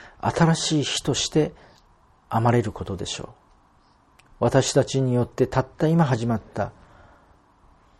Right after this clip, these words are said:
二千十五年は、この時代の歴史を新しくする本当の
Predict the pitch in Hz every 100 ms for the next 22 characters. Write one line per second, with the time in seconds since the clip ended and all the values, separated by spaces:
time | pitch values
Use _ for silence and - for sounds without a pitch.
0 | _ _ _ _ _ _ 117 - 120 104
1 | 117 127 123 104 80 - - _ _ _
2 | _ _ _ _ _ _ _ _ _ -
3 | 127 123 117 120 123 120 123 123 123 -
4 | 139 139 113 113 165 165 165 - - 117
5 | 110 - 175 175 - 170 156 147